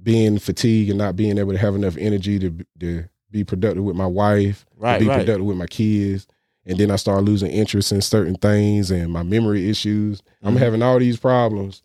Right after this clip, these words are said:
Speaker 2: Right.
Speaker 1: and I'm not thinking to go to the doctor.
Speaker 2: Mm-hmm.
Speaker 1: But
Speaker 2: I mean, but what's your,
Speaker 1: <laughs>
Speaker 2: is, is your wife pu-, pressuring you to go to the doctor at all?
Speaker 1: Um,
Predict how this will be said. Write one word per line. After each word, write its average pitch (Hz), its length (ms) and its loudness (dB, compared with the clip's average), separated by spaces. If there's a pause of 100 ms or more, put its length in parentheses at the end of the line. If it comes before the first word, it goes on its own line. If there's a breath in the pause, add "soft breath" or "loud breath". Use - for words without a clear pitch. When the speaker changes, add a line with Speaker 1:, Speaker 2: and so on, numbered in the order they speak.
(100)
Speaker 2:
Right. 107 240 -2
Speaker 1:
and 101 460 -2 (220)
I'm 107 160 -2
not 107 240 -2 (240)
thinking 107 300 0
to 92 60 -2
go 98 180 -2
to 92 140 -8
the 85 80 -8
doctor. 87 400 -4 (300)
Speaker 2:
Mm-hmm. 107 400 -6
Speaker 1:
But 98 300 0 (420)
Speaker 2:
I 143 60 -2
mean, 160 80 2
but 143 100 2
what's 170 160 2
your, 113 100 2
Speaker 1:
<laughs> 113 60 -2
Speaker 2:
is, 139 180 -2
is 123 120 -2
your 110 100 0
wife 135 380 -2
pu-, - 200 -8
pressuring 170 380 -2
you 175 100 -2
to 165 120 -4
go 170 100 0
to 170 100 -6
the 165 120 -4
doctor 160 320 -4
at 160 40 -2
all? 185 280 -4 (100)
Speaker 1:
Um, 110 640 0